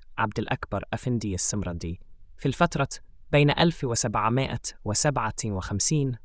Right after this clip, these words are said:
وألف وسبعمائة وأربعة وسبعين.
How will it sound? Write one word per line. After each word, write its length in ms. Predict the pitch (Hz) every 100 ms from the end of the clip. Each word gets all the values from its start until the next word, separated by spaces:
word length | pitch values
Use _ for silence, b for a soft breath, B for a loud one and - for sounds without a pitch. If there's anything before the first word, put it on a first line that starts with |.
| -
وألف 340 | - 165 165
وسبعمائة 540 | 117 110 104 123 - 107 - -
وأربعة 420 | - 104 101 87 -
وسبعين. 540 | 85 92 90 85 76